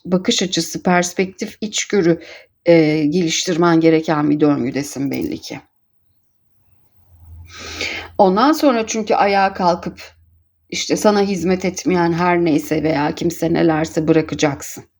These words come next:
Ama burası sana içsel sorumluluk seviyesi olarak verildiğine göre bir türlü sağlıklı bir değerlendirme yapmıyorsun.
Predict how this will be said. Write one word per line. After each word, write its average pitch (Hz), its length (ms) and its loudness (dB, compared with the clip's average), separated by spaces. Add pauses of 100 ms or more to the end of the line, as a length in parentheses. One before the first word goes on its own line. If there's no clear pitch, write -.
(600)
Ama 202 260 4
burası 226 320 0
sana 226 240 2
içsel 202 400 2
sorumluluk 208 560 -2
seviyesi 180 440 -2
olarak 170 340 0
verildiğine 185 580 0
göre 165 460 0 (440)
bir 233 140 -2
türlü 185 340 0
sağlıklı 185 520 0
bir 185 100 -2
değerlendirme 165 800 2
yapmıyorsun. 143 640 -2